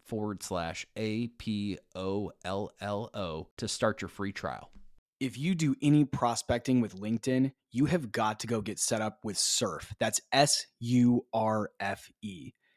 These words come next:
Speaker 2: It's a tool you can use to add new contacts to your C R M system directly from LinkedIn in seconds. I'm using it every single day. I add contacts, follow my deals, keep track of notes,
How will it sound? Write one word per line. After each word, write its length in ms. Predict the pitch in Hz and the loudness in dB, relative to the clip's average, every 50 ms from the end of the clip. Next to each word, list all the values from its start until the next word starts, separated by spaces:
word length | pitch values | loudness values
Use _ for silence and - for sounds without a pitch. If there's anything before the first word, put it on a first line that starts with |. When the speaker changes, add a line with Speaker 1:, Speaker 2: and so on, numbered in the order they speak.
| _ _ _ - | _ _ _ -6
Speaker 2:
It's 120 | 120 - | -2 -2
a 60 | - 117 | -2 -2
tool 340 | - - - - 180 185 | 0 0 4 6 8 8
you 160 | 175 156 156 160 | 8 8 6 4
can 180 | - 170 160 | 6 8 8
use 340 | 131 120 117 117 117 110 107 | 8 8 8 8 6 4 0
to 140 | - 117 - | -4 -4 -4
add 220 | 104 107 107 95 | -2 -4 -4 0
new 220 | 104 113 131 156 170 | 4 6 6 6 4
contacts 640 | 160 - - 127 113 113 107 - - 113 110 - - | 2 0 2 2 2 2 2 0 0 0 0 -2 -2
to 120 | - - 113 | -4 -4 -4
your 80 | 98 | -2
C 200 | 98 - - 131 | 0 0 2 4
R 120 | 127 120 117 | 4 6 6
M 100 | 117 113 | 6 4
system 380 | - - 117 104 - 120 107 | 4 2 0 0 0 0 0
directly 500 | 104 - 110 98 92 127 131 - - 160 | 2 2 2 4 4 4 4 4 4 2
from 240 | 160 - 165 147 120 | 4 6 8 8 8
LinkedIn 460 | 117 117 113 104 - 117 107 107 104 - | 8 6 4 4 4 4 4 4 2 0
in 120 | - 101 | -2 -4
seconds. 640 | 95 - - - - 113 92 - - - - - - - _ _ _ _ _ _ _ _ _ - | -2 0 0 0 0 -2 -2 -4 -10 -12 -8 -8 -8 -10 _ _ _ _ _ _ _ _ _ 2
I'm 200 | - 131 151 170 | 6 8 10 10
using 260 | 175 175 170 170 175 | 10 10 10 10 8
it 160 | 175 170 - - - _ - | 8 8 6 4 -2 _ 2
every 340 | 135 139 139 135 139 135 131 | 4 4 6 6 4 4 4
single 420 | 127 - - 131 123 120 117 117 | 4 2 4 4 4 4 4 2
day. 380 | 110 92 104 98 82 76 76 - _ _ _ _ _ _ _ _ | 0 -2 -6 -8 -8 -8 -10 -14 _ _ _ _ _ _ _ _
I 120 | - 120 120 | -2 0 0
add 200 | 110 107 101 - | 0 -2 -2 -2
contacts, 720 | - - 170 160 151 143 - 151 139 131 131 127 - - | 2 6 6 8 6 6 6 4 4 4 4 2 0 -2
follow 300 | - - 117 113 113 110 | -4 -2 -2 -2 0 -2
my 160 | 104 95 95 | -2 -4 -6
deals, 580 | 98 98 - 135 139 139 139 131 127 123 120 113 | -8 -6 -2 2 4 6 6 6 6 4 2 0
keep 200 | - - 127 113 | -2 -2 -4 -2
track 300 | - - - 101 98 - | -2 0 -2 -2 -2 -4
of 120 | 95 82 95 | -6 -2 4
notes, 480 | 117 131 139 135 131 95 - - - | 6 6 8 8 6 4 2 -2 -6